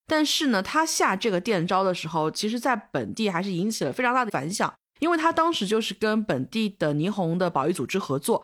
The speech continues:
他们做了一个很有意思的事情。一般拆这个大型店招的时候呢，通常都是先断电，再一点点撬下来，因为它有一些可能实在是太大了，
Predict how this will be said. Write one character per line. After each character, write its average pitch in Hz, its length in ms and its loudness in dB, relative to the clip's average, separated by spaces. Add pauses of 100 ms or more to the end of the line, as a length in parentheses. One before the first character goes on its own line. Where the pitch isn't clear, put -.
(140)
他 330 120 2
们 339 100 4
做 349 160 4
了 262 80 4
一 247 80 0
个 254 100 0
很 226 140 2
有 196 160 2
意 170 60 2
思 - 100 -4
的 160 80 0
事 175 160 -2
情。 147 240 -2
一 285 140 2
般 277 340 0
拆 277 380 -4
这 214 280 -2
个 139 220 -6 (220)
大 233 160 2
型 151 200 -2
店 170 240 2
招 180 160 2
的 165 80 2
时 170 140 -6
候 165 160 -4
呢， 151 80 -2
通 320 240 -2
常 208 160 0
都 214 100 2
是 208 60 4
先 269 180 0
断 262 240 2
电， 254 220 0 (200)
再 214 140 2
一 254 60 0
点 214 160 0
点 160 160 -2
撬 285 240 0
下 175 160 -4
来， 67 180 -14
因 285 140 0
为 269 80 2
它 262 100 2
有 214 160 2
一 139 60 -2
些 208 100 -2
可 190 120 -4
能 139 80 0
实 151 100 -6
在 214 140 0
是 233 80 -2
太 233 240 -2
大 147 220 0
了， - 100 -16